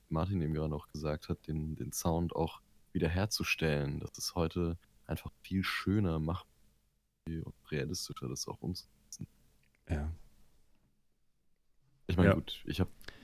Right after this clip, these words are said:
Speaker 2: Ist
Speaker 1: wie
Speaker 2: echt so.
Speaker 1: gesagt
Speaker 2: Also, ähm, ich glaub, ich glaub, wir haben im Moment ein ganz cooles Setup, was gut funktioniert.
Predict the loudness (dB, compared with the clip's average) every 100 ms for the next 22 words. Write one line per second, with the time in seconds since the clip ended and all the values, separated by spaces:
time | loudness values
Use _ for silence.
0 | -2 6 8 10 8 6 8 10 10 8
1 | -2 8 12 12 12 10 0 -20 -20 -20
2 | _ _ _ _ _ -20 0 8 8 8
3 | -4 4 6 10 10 12 10 10 10 10
4 | 8 8 6 4 4 4 6 6 4 -4
5 | -20 -20 -20 -20 -20 -14 -2 -2 2 4
6 | 4 6 6 6 6